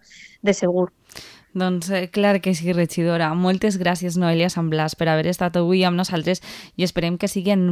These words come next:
Speaker 2: molts els que commemoren o es, eh, recorden d'aquest aniversari, set-cents quaranta-set anys de la fundació de la ciutat de Vila-real,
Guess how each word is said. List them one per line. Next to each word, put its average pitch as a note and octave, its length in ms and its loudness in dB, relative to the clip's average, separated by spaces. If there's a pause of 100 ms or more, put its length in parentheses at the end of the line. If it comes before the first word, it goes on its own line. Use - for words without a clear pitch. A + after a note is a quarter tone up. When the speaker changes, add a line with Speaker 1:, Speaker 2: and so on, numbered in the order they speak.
(140)
Speaker 2:
molts F#3 380 0
els E3 320 -2
que E3 80 -2
commemoren D#3+ 760 -2
o E3+ 120 -4
es, D#3+ 220 -4
eh, D#3 260 -4
recorden D#3+ 600 -2 (400)
d'aquest F3+ 500 0
aniversari, E3+ 720 -2
set-cents F3 520 -2
quaranta-set E3 640 -4
anys F3 280 0
de E3+ 80 0
la D#3 80 2
fundació D#3+ 600 0 (400)
de F3 680 4
la E3+ 260 0
ciutat F3 300 -4
de F3+ 180 2
Vila-real, D#3+ 640 2